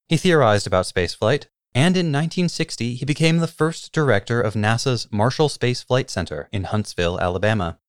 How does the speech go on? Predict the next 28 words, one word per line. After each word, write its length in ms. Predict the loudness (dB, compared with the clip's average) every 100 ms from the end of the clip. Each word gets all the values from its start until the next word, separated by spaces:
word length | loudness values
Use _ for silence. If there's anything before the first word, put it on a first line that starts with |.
| _ _ _ _ _ _ _
There, 500 | 2 4 4 2 -2
he 140 | 0 4
oversaw 480 | 4 2 2 2 2
development 580 | 2 2 2 0 -6
of 120 | -6 -6
the 100 | -2
famous 420 | 2 2 0 -4
Saturn 420 | -2 0 2 0
five 400 | 0 0 0 0
rocket, 400 | 0 -2 -4 -10 _ _ _ _
the 80 | 2
rocket 360 | 2 4 0 -2
that 100 | -6
fulfilled 500 | -8 -2 2 2 2
von 220 | 0 2
Braun's 340 | 2 2 0
lifelong 520 | 0 0 2 2 2
dream 420 | 0 0 0 -2 -2
by 100 | 0
propelling 520 | 2 0 2 4 4 4
the 80 |
astronauts 640 | 4 2 0 -2 -2 -2 -6
of 80 |
Apollo 380 | -6 2 4 4
eleven 440 | 4 2 2 0 -2
to 80 | -2
the 80 |
moon. 400 | 0 -2 -6 -10